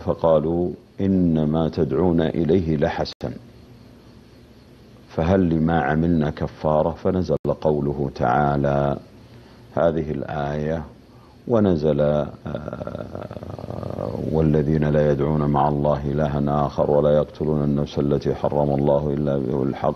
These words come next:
ولا يزنون ومن يفعل ذلك يلقى أثاما"، إلى أن قال سبحانه وتعالى: "إلا من تاب وآمن وعمل عملاً صالحاً فأولئك يبدل الله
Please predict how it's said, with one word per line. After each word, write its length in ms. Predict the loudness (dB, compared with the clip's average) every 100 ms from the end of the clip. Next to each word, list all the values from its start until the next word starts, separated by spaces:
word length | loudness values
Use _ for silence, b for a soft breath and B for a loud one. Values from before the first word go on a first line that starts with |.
| 0
ولا 400 | 2 4 4 2
يزنون 420 | 0 -2 0 -2 -6 B B B B -2
ومن 220 | 2 4
يفعل 500 | 4 2 0 0 0
ذلك 400 | 2 2 0 -2
يلقى 500 | 0 0 -2 -2 -2
أثاما"، 400 | -2 -4 -4 -4
إلى 220 | 0 2 4 4 2 0 0
أن 180 | 0 0
قال 360 | 2 2 2 -2
سبحانه 520 | -8 -8 -4 -2 -4
وتعالى: 540 | -4 0 2 0 -2
"إلا 220 | -2 -2
من 220 | -2 -4 -4
تاب 280 | -2 -2
وآمن 600 | -2 -2 -2 -2 -2 -2
وعمل 480 | 0 2 2 0 0
عملاً 360 | 0 0 -2 -4
صالحاً 440 | -2 -2 -2 -6 -4
فأولئك 520 | -2 0 -2 -2 -4
يبدل 500 | -6 -4 -2 0 0
الله 300 | 0 2 0